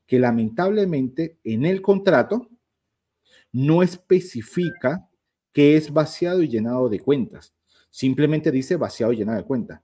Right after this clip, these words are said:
pero en ningún momento dice que usted no puede comprar y vender en diferentes cuentas. En ningún momento dice que usted no puede tener, este,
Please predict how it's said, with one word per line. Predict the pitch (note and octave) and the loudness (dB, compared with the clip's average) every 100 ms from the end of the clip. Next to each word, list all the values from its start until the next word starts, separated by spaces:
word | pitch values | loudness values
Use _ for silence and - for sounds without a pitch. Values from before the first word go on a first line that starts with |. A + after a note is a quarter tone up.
| _ | _
pero | D#3+ D3 | 4 4
en | C3+ | 2
ningún | B2 D3 | -2 -2
momento | F#3 F3+ F3 F3 | -2 -2 -2 -2
dice | D#3+ C3+ G3+ G#3+ - _ | 0 -2 -4 -8 -10 _
que | - | -10
usted | A2+ C#3 | -2 0
no | C#3 | 0
puede | D3 C#3+ C#3+ | 2 2 2
comprar | A#2 G#2 - C3+ G3 - | -2 -4 0 0 0 -4
y | C#3 | -6
vender | A2+ G2+ A#2+ D#3+ - | -4 -2 -2 -4 -6
en | A#2 | -8
diferentes | G2+ F#2+ G2 B2+ E3 | -8 -8 -8 -8 -10
cuentas. | - A#2+ G2 A#2+ - _ _ _ | -6 -6 -6 -10 -14 _ _ _
En | A#2 | -2
ningún | B2+ A#2+ C3 | -2 0 -2
momento | D3 D#3 D3+ D#3+ | -2 -4 -2 -2
dice | C#3+ F#3 | -2 -8
que | - | -12
usted | - A#2 | -10 -6
no | B2 - | -6 -4
puede | C#3 C#3+ D#3 E3+ | 4 4 4 -2
tener, | - A#2+ A#2 A#2+ - | -4 -2 -2 -2 -6
este, | C#3 _ A2+ G#2+ F#2+ | -8 _ 0 0 -2